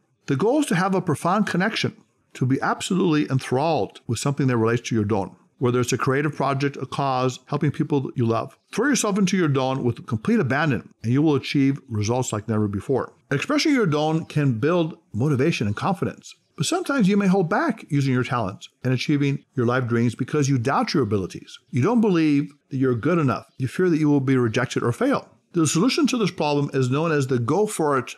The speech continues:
principle. Go for what you truly want in life, even though you're not sure you will get it. Aiming for what you truly desire, even if you don't accomplish it, is the very action that opens the door to tremendous success in your life. For example, let's say you have a fear of public speaking. At the same time, you recognize how speaking can help your career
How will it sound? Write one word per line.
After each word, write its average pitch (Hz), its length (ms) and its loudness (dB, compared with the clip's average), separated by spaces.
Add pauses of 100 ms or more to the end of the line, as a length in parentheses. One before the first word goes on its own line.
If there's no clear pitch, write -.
principle. - 520 -4 (120)
Go 185 140 2
for 254 160 0
what 247 180 0
you 190 80 0
truly 160 240 2
want 131 200 0
in 131 80 0
life, 208 400 -4
even 156 180 2
though 151 120 2
you're 143 120 4
not 139 160 0
sure 131 480 0
you 123 100 2
will 113 120 2
get 110 160 0
it. - 100 -4 (260)
Aiming 247 220 4
for 214 100 0
what 185 180 0
you 151 60 0
truly 156 260 0
desire, 117 480 0 (100)
even 233 160 -4
if 233 120 -2
you 196 60 2
don't 170 140 0
accomplish 196 440 -2
it, 147 160 -4
is 147 100 2
the 143 80 2
very 190 300 0
action 180 580 -2
that 135 100 0
opens 170 280 2
the 165 60 0
door 135 280 2
to 135 160 -4
tremendous 131 500 0
success 117 580 -4 (160)
in 107 60 -2
your 101 140 0
life. - 320 -8 (220)
For - 100 -4
example, 220 300 0
let's 220 100 -2
say 277 80 2
you 247 80 4
have 220 120 0
a 190 60 0
fear 190 220 -2
of 170 80 -4
public 143 280 0
speaking. 175 400 -4 (200)
At 170 60 0
the 190 60 2
same 302 220 0
time, 208 220 2
you 170 80 2
recognize 156 720 0
how 151 120 -2
speaking 165 380 0
can 135 100 0
help 123 200 -2
your 160 100 0
career 139 460 -2